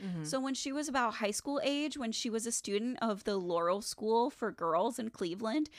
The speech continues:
Speaker 2: she jokingly formed a dateless wonder club for her and all the other, what she called rejected girls who didn't seem to have dates on Saturday nights.
Speaker 1: Interesting.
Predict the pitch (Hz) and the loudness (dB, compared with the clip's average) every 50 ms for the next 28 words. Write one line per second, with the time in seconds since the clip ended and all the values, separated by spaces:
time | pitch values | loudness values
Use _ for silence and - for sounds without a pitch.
0 | - - _ - - - 240 202 - 196 185 214 - 254 240 254 262 262 247 - | -20 -16 _ -8 -4 -2 -2 0 4 2 2 4 2 0 0 2 0 0 0 0
1 | 214 196 190 196 180 - - 185 185 175 165 165 _ - 190 180 175 - 208 175 | 0 2 2 2 -2 -2 0 0 0 0 0 -4 _ 0 0 0 0 2 2 2
2 | 175 - - - 160 165 175 190 226 269 269 - - 269 302 330 339 359 349 359 | 2 0 -2 -2 -2 0 4 4 4 4 4 2 2 4 6 6 6 4 2 -4
3 | - - - - - _ _ - 247 233 226 240 226 214 220 233 233 - 214 208 | -6 -6 -20 -20 -20 _ _ 0 0 2 6 6 6 8 8 6 6 4 2 4
4 | - - 202 202 208 214 214 196 190 190 190 190 127 180 - - 254 - 277 247 | 6 8 8 8 8 6 6 6 6 6 4 2 2 -2 -2 -4 -4 2 4 4
5 | 233 220 233 226 175 160 - - - 165 - - - 214 214 208 - 190 185 165 | 4 2 2 0 -2 0 2 2 2 2 2 2 2 2 2 4 2 4 6 6
6 | 143 156 202 - - 233 208 - - 202 185 185 - - - 190 170 - 226 202 | 4 4 0 -2 -2 -4 -2 0 0 0 0 -2 -6 -4 -4 -4 -4 -4 -2 0
7 | 190 - - - 170 151 135 - - - 117 233 - - - - - - - - | 0 -2 0 -4 -6 -6 -4 -6 -6 -4 -4 -4 -2 -2 -4 -2 -2 -4 -6 -6
8 | - - - 92 - - _ - - - - 262 254 254 240 233 _ _ _ _ | -8 -8 -10 -12 -14 -14 _ -10 -8 -2 -2 -2 0 -2 -6 -10 _ _ _ _
9 | _ _ _ _ - 175 165 156 147 151 - - 151 139 151 | _ _ _ _ -12 -10 -8 -8 -8 -10 -10 -10 -10 -12 -12